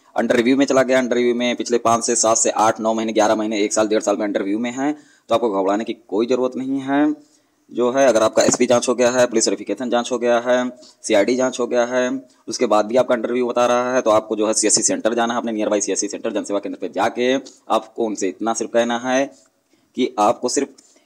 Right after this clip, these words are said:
inquiry appointment लेना है, Passport का inquiry appointment लेना। ये देखिए, ये बाहर का look है, काफ़ी खूबसूरत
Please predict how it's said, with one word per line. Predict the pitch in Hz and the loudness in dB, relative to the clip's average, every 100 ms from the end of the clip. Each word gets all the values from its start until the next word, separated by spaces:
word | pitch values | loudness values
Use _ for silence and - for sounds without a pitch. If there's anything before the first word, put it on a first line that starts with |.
| - | -6
inquiry | 120 117 117 131 | -2 2 4 4
appointment | - 104 107 98 | 0 0 -2 -4
लेना | 85 78 76 | -6 -8 -12
है, | - _ _ | -16 _ _
Passport | 107 - 117 117 | -2 0 -4 -4
का | - 120 143 - | 0 0 0 -2
inquiry | 101 98 110 | 0 0 0
appointment | - - 95 104 107 | -2 0 0 -2 -2
लेना। | 92 90 | -2 -2
ये | 98 | -4
देखिए, | 95 90 | -4 -2
ये | 95 | -2
बाहर | 90 90 | -2 -2
का | 95 | -4
look | 101 123 | -2 -2
है, | 139 160 - _ _ - | -2 -4 -14 _ _ -4
काफ़ी | 98 | -4
खूबसूरत | 95 90 - - | -6 -6 -6 -6